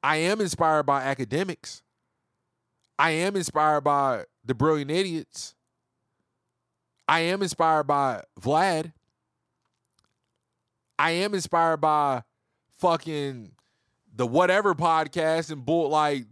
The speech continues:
the Manosphere and bullshit like that. I am inspired by fucking all different type of sports hosts and shit like that. Like, I'm inspired by people, by people creating content.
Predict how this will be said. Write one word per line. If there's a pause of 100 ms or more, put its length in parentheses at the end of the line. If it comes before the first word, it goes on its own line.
(280)
the
Manosphere
and
bullshit
like
that. (840)
I
am
inspired
by (1000)
fucking (640)
all
different
type
of
sports
hosts (600)
and
shit
like
that.
Like,
I'm
inspired
by
people,
by
people
creating
content.